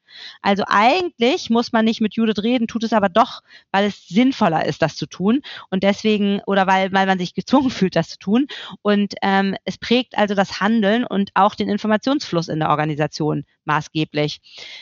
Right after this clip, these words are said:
Ein Geschäftsführer hat mir mal erzählt, er hat mal einen Test gemacht. Er hat mal was in die formale Kommuni-, äh, Ko-, äh, Kommunikation gegeben und dann hat er gemessen, wie lange es überall angekommen ist und dann hat es etwas anderes in die informale Organisations-,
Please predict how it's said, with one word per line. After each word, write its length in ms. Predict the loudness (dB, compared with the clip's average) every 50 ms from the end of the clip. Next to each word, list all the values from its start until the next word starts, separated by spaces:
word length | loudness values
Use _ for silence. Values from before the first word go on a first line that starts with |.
| -20 -20 _ -20 -20 _ _ _
Ein 180 | 0 0 0 0
Geschäftsführer 560 | 2 0 0 0 0 -2 -2 2 2 4 2
hat 120 | 2 2
mir 80 | 2 2
mal 120 | 2 2
erzählt, 380 | 2 2 2 2 2 2 0 -2 -2
er 100 | 0 0
hat 160 | 0 0 0
mal 60 | 0
einen 80 | 0 2
Test 260 | 2 0 0 0 -2
gemacht. 260 | 0 0 0 0 0 0
Er 60 | 0
hat 120 | 0 0
mal 80 | 0 0
was 160 | 0 0 0
in 60 | -2
die 60 | -2 -2
formale 380 | 0 0 2 2 2 2 0
Kommuni-, 400 | 0 0 0 0 2 0 -2 -2 -4
äh, 100 | -6 -8
Ko-, 200 | -2 -2 -2 -2 0
äh, 240 | 0 0 2 2 0
Kommunikation 580 | 0 0 0 2 2 2 0 0 0 0 0 0
gegeben 320 | 0 0 0 0 0 0
und 120 | 0 0 0
dann 140 | 2 2 2
hat 120 | 0 0
er 60 | 0
gemessen, 320 | 0 2 0 0 0 0 0
wie 40 |
lange 260 | 0 2 2 2 2 0
es 120 | 0 -2
überall 200 | -2 0 0 2
angekommen 520 | 2 0 -2 -4 -8 -6 -2 0 2 2
ist 120 | 0 -2 0
und 60 | -2
dann 100 | 0 0
hat 80 | -2 -4
es 80 | -4 -4
etwas 320 | -4 -2 -2 -4 -6 -2
anderes 320 | -2 0 0 0 -2 -2
in 120 | -2 -4 -2
die 80 | 0
informale 640 | 0 0 2 2 0 0 2 2 2 2 0 0 0
Organisations-, 760 | 0 0 0 0 0 0 -2 -2 -2 -2 -2 -2 -4 -6 -12